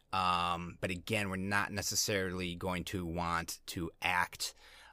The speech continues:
on that aggression in the coming months. So basically, I mean, overall, astrologically speaking, you know,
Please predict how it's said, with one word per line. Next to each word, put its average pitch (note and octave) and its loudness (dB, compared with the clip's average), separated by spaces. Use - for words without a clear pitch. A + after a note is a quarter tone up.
on F2 6
that E2 4
aggression E2+ 2
in E2+ -4
the D#2+ -4
coming E2+ 0
months. D#2 -2
So F2+ 2
basically, A#2+ 2
I G2+ 2
mean, G2 0
overall, B2+ 6
astrologically A#2 4
speaking, G2 0
you F#2+ 0
know, G2 0